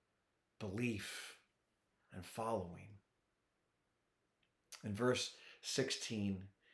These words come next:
we have Mary finally recognizing Jesus. Mary turned toward Jesus once before in verse fourteen, but Jesus speaking her name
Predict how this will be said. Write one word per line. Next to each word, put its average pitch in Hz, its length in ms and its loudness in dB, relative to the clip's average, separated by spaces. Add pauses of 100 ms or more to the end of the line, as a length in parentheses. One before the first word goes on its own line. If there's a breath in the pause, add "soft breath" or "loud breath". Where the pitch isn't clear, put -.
(240 soft breath)
we 120 120 6
have 117 400 8
Mary 110 280 6
finally 147 840 6
recognizing 107 880 4
Jesus. 92 680 -2 (1160)
Mary 123 320 8 (320 loud breath)
turned 151 320 12
toward 135 320 12
Jesus 123 300 10
once 127 240 12
before 117 400 10
in 107 100 8
verse 104 240 8
fourteen, 110 640 6 (400 loud breath)
but 98 160 4
Jesus 202 520 10
speaking 147 680 4
her 127 220 2
name 117 800 4